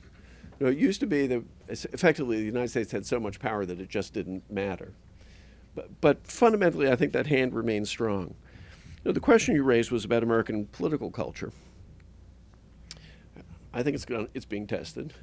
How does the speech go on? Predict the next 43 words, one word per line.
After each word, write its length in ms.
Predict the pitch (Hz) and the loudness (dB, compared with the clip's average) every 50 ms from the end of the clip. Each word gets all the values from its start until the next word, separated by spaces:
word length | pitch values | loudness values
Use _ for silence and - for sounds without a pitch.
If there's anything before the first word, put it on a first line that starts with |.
| - - - | -20 -16 -10
and 120 | 117 107 | -6 -6
I 60 | 104 | -4
think 140 | 98 117 110 | -4 -4 -4
it's 80 | 92 - | -4 -4
gonna 220 | - 123 110 104 | -4 -4 -4 -2
be 320 | 98 107 101 98 98 98 - - - - - - - | -4 -4 -6 -6 -6 -8 -12 -14 -20 -20 -20 -20 -8
tested. 500 | - - 95 80 - - - - - - - - - - - - - - - - - - - | -4 -4 -4 -4 -6 -8 -10 -10 -10 -10 -16 -20 -20 -20 -20 -20 -20 -20 -20 -20 -16 -10 -6
Uh, 180 | 107 107 107 | -4 -4 -4
Brad 280 | 104 117 113 117 117 110 | -2 0 2 2 2 2
and 80 | 117 113 | 0 -2
I 80 | 107 | -2
were 120 | 104 104 98 | -2 -4 -2
talking 460 | - 135 117 113 110 123 110 98 95 | -2 -2 -2 -2 -2 -4 -4 -4 -4
before, 580 | 98 92 - - 123 113 110 110 107 110 107 101 - - - - - - - - - - - - - - - - 113 | -6 -8 -4 -2 0 0 2 2 2 0 -2 -4 -10 -18 -20 -20 -20 -20 -20 -20 -20 -20 -20 -20 -20 -20 -16 -10 -8
uh, 160 | 104 101 107 107 | -6 -4 -4 -4
we 100 | 110 113 | -4 -2
came 200 | - 131 123 131 | -2 0 0 2
out 220 | 156 202 214 185 | 2 0 0 0
here, 380 | 170 127 107 101 110 123 127 123 | 2 0 0 0 0 0 -2 -2
and 240 | 113 117 120 117 | -2 -2 -2 -2
I, 180 | 117 113 120 104 - | 0 -2 -2 -2 -2
I 80 | 120 113 | -4 0
quoted 320 | - 147 135 120 120 113 | 4 4 4 4 2 0
a 40 | 110 | 2
friend 240 | - - 139 147 147 | 2 2 2 2 2
of 60 | 139 | -2
mine 240 | 110 98 92 104 120 | -4 -4 -4 -4 -4
who 80 | 123 | -6
said, 220 | - - 107 104 117 | -2 -2 -2 -2 0
"Well, 120 | 123 131 | -4 -4
we're 120 | 131 120 113 | -4 -4 -4
gonna 240 | 120 123 123 117 110 - - - | -2 -2 -4 -4 -6 -10 -14 -6
find 260 | - 135 131 127 123 | -4 -2 0 4 4
out 160 | 127 127 131 | 4 4 4
just 220 | - 143 135 - | 2 -2 -2 2
how 100 | - 123 | 2 0
good 240 | 117 104 135 127 113 | 2 2 2 2 4
a 160 | 120 113 110 104 - - - - - - - - - - - - - - - | 2 0 0 -2 -6 -16 -20 -20 -20 -20 -20 -20 -20 -20 -20 -20 -20 -20 -8
political 440 | - 131 139 135 131 127 - 127 120 | -2 2 4 4 4 4 4 2 4
architect 520 | 123 127 127 - 147 120 - 123 117 104 | 4 2 2 0 0 2 2 2 2 2
Jemmy 260 | - 135 123 123 120 | 0 0 0 0 0
Madison 480 | 117 120 120 123 117 107 - 131 127 110 | 0 0 -2 -2 -4 -4 -4 -4 -4 -2
was." 420 | 120 170 175 165 - 117 - - | -2 -2 -2 -2 -4 -6 -8 -10